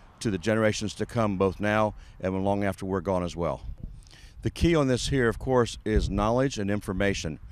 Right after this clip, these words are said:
what we know to be true about how to honor our flag.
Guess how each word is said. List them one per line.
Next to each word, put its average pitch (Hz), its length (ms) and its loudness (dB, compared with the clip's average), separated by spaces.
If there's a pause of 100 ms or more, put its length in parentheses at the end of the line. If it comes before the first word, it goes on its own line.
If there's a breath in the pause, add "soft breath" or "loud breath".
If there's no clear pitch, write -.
(280 soft breath)
what 113 200 2
we 123 100 4
know 120 180 4
to 113 60 4
be 107 140 0
true 117 400 2
about 101 240 2
how 110 160 4
to 110 160 -6
honor 107 320 2
our 92 80 2
flag. 90 420 2